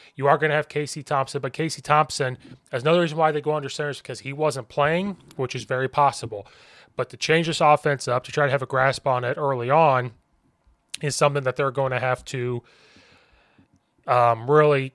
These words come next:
get on the fly, because Nebraska fans are not gonna be very patient with this team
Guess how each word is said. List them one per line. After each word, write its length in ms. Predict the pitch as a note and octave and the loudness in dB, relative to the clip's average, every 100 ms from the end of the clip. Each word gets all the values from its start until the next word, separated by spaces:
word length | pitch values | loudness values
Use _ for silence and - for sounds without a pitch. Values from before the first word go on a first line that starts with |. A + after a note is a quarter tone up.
| - | -2
get 100 | D3 | 2
on 200 | C3+ B2+ | 2 0
the 60 | |
fly, 440 | A2 D#3+ E3+ D#3 D3 | -2 4 8 8 6
because 320 | C3+ - B2+ | 2 -4 -4
Nebraska 360 | A2+ C#3 C3+ B2+ | 0 0 0 -2
fans 280 | C#3 C3 | -4 -4
are 100 | A#2 | -6
not 380 | A2+ A#2+ B2+ B2+ | -4 0 2 2
gonna 160 | C3+ B2 | -2 -6
be 100 | B2+ | -6
very 240 | C3 A#2 | -4 -6
patient 880 | - - F3 D#3 - B2+ B2+ - - _ _ _ _ | -8 -4 -2 -2 -2 -2 -4 -8 -16 _ _ _ _
with 460 | A#2 A#2+ C3 B2+ - | -10 0 0 0 -4
this 260 | D#3 B2+ - | -6 -6 -6
team 500 | - E3+ D#3 C#3 | -6 -4 -4 -6